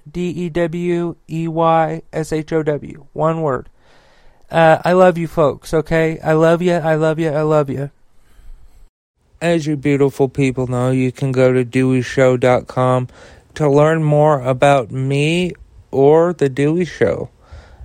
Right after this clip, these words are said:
Uh, there are a lot of things there,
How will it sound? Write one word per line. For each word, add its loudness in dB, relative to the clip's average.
Uh, 2
there 0
are 0
a -2
lot 2
of -4
things -4
there, 2